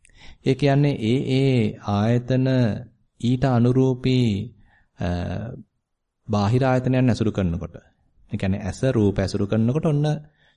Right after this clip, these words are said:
චක්කු විඥාන පහළ වෙනවා. කන සද්ද ඇසුරු කරනකොට ඔන්න සෝත විඥාන පහළ වෙනවා. ඊළඟට නාසය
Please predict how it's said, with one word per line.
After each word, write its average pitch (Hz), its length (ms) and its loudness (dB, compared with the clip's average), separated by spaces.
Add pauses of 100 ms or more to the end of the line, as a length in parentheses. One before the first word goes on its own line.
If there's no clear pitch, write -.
චක්කු 127 220 -2
විඥාන 98 340 0
පහළ 87 260 -8
වෙනවා. - 260 -14 (520)
කන 113 240 2 (340)
සද්ද 95 380 -6
ඇසුරු 123 260 0
කරනකොට 143 340 -2
ඔන්න 147 160 0
සෝත 123 240 0
විඥාන 101 440 0
පහළ 90 260 -6
වෙනවා. - 260 -12 (460)
ඊළඟට 110 520 0 (500)
නාසය 113 480 0